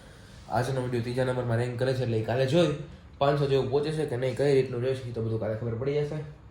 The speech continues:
તો આજનો વીડિયો અહીંયા સુધી જ તે. જો થોડો આ વીડિયો થોડોક ટૂંકો બન્યો હોય તો માફ કરજો, કેમ કે લગ્ન ગાળો ને બધું હોય તો અહીંયા આપણે ઓછો કરી, વ્લોગ બહુ કરી નહીં, બરોબર? તો બસ એટલું જ તે, બીજું કંઈ કેવું નથી.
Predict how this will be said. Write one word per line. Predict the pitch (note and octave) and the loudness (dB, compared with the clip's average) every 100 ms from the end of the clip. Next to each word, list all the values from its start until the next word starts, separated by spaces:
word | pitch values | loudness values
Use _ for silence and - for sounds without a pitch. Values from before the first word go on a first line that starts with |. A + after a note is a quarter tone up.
| - | -16
તો | - | -10
આજનો | D#2 A2 B2 A#2 | -4 -2 -2 0
વીડિયો | A2+ F#2+ | 0 0
અહીંયા | A2+ | 2
સુધી | C3+ C3 | 4 4
જ | - | 2
તે. | C3+ C3+ - - - - - | -2 -2 -12 -18 -20 -16 -2
જો | C3 | 2
થોડો | C#3 | 6
આ | B2 | 6
વીડિયો | C3 D3 C#3 | 6 4 4
થોડોક | C#3 C3+ | 4 2
ટૂંકો | D#3 D3+ | 0 4
બન્યો | D3 D#3+ | 6 6
હોય | D3+ | 4
તો | A#2 | 2
માફ | A#2+ D3+ - | 2 0 2
કરજો, | C#3+ C3+ D3+ D3 - - - | 2 2 0 -2 -10 -16 -8
કેમ | C3 | -6
કે | C3 | 0
લગ્ન | C3 D3+ E3+ | 2 4 4
ગાળો | D#3+ D#3+ D3+ | 4 2 4
ને | |
બધું | D3+ C#3 C#3 | 4 4 6
હોય | D#3 | 4
તો | D3+ | 2
અહીંયા | C3 C3 | 0 0
આપણે | C3 B2+ | 0 2
ઓછો | D3 D3+ D3 | 2 2 2
કરી, | D3 | 2
વ્લોગ | C#3 C#3 | 2 2
બહુ | C3+ A#2+ | 2 0
કરી | A#2+ C3 | 2 0
નહીં, | C#3+ D#3 D3 - | 2 -2 -4 -2
બરોબર? | A#2+ D3 E3 - - - - - - - - - - - - - | 2 4 4 2 -10 -18 -20 -20 -20 -20 -20 -20 -20 -20 -18 -6
તો | |
બસ | C3 C3 | -2 0
એટલું | B2+ C#3 C#3+ | 0 -2 -2
જ | - | -2
તે, | D#3+ D3 - - | -2 -2 -6 -6
બીજું | C3+ C3 A#2 | -4 -4 -4
કંઈ | A2+ | -6
કેવું | A2 B2+ C#3+ | -4 -2 0
નથી. | D#3 E3+ | 0 -2